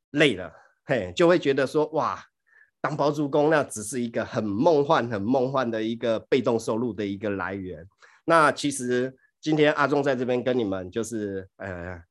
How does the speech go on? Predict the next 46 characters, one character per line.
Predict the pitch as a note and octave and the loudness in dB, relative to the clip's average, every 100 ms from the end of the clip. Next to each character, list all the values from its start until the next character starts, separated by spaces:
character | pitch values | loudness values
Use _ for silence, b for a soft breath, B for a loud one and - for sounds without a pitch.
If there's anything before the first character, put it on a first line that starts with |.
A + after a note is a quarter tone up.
| - | -4
接 | D3+ | 0
下 | C3+ D3 | 2 2
来 | G#2 G2 | 0 -4
跟 | A2 B2+ | -4 -4
你 | |
们 | G2+ F#2+ | -2 -6
分 | F#2 B2 B2 | -4 -4 -2
享 | A2+ E2+ | -4 -6
的， | F2 E2 F#2+ | -12 -16 -12
其 | - | -10
实 | A2+ A2+ | -8 -4
会 | A2 C3+ | -2 -2
很 | A2+ G2+ | -4 -6
颠 | - D3+ D3+ | 2 4 4
覆 | D#3+ C3+ | 2 -2
你 | G#2 | -2
们 | F#2+ F#2+ F#2 _ _ _ | -4 -8 -12 _ _ _
之 | - D#3+ | -2 -2
前 | D3+ G#2+ | 0 -2
的 | A2 A2 | -4 -6
一 | A2+ | -6
个 | A2+ A2 G2 - | -6 -4 -4 -2
高 | B2+ C3 | 0 2
大 | C#3 B2 | 4 2
上， | G#2 A#2+ F2+ - _ _ _ | 2 -2 -4 -10 _ _ _
破 | - B2 | 2 2
开 | D#3 D3+ | 4 2
这 | D3+ | 4
种 | A#2 G#2+ | 2 2
高 | B2+ | 0
大 | B2+ B2 | 2 0
上 | A#2 B2 | 0 -2
的 | G#2+ | -4
一 | G#2 A2 | -6 -6
个， | A2 G2+ G#2 | -4 -4 -6
一 | G#2 | -4
个， | G#2+ G2+ G2 G2 b b b - | -2 -2 -4 -8 b b b -6
一 | C3 | 0
个 | C3+ | 2
领 | A#2 G#2 | 2 0
域 | C3+ | -2
的 | A#2 | -2
一 | G#2 G#2 | -4 -2
个 | A2 G2+ G2+ G2 F#2 | -2 -2 -4 -6 -8
行 | - F#2+ G#2+ | -10 -4 0
业， | B2+ F2+ | 0 -2